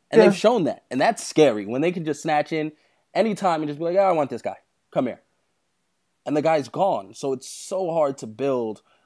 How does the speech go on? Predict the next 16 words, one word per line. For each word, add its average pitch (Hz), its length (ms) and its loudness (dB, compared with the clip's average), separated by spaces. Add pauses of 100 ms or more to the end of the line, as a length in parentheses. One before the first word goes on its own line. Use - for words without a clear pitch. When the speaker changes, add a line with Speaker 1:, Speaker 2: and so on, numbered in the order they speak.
Speaker 1:
around 123 300 -4
this 117 140 -8
talent. 127 460 -6
It, 123 180 -8
I 131 100 -2
don't 165 140 -2
know 156 100 2
if 143 140 -4
it 113 100 -8
forces 139 400 -4
them 131 180 -6
to 127 100 -10
go 123 340 -4 (640)
more 135 600 0
at 127 380 -4 (220)
just 135 720 -6